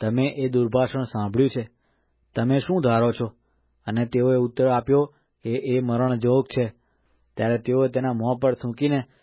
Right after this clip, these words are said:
તેને મુક્કીઓ મારી અને બીજાઓએ તેને થબડાકો મારીને કહ્યું કે, "ઓ ખ્રિસ્ત, તને કોણે માર્યો?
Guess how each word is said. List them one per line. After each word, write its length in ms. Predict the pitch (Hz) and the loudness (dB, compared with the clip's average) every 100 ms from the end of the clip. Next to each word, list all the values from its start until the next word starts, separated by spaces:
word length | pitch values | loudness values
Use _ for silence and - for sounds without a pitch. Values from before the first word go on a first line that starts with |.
| _ - | _ -8
તેને 180 | 117 123 | -4 -2
મુક્કીઓ 420 | 117 117 - 123 | -2 -2 0 0
મારી 400 | 117 110 120 117 _ _ _ _ | 2 0 0 -2 _ _ _ _
અને 220 | - 107 | -8 -4
બીજાઓએ 460 | 113 117 131 135 135 | -2 0 2 4 2
તેને 240 | 131 135 | 0 -6
થબડાકો 520 | 123 113 120 131 131 131 | -6 -4 0 0 -2 -2
મારીને 400 | 127 131 131 131 | -2 -2 -2 -4
કહ્યું 380 | 110 127 147 - _ _ _ - | -4 -2 -4 -8 _ _ _ -8
કે, 120 | 120 - | -8 -2
"ઓ 160 | 135 | 0
ખ્રિસ્ત, 480 | 147 135 160 - _ _ _ _ - | 0 2 0 0 _ _ _ _ -10
તને 200 | 123 135 | -6 -4
કોણે 280 | - 127 151 | -4 -2 0
માર્યો? 400 | 127 113 113 | 0 2 0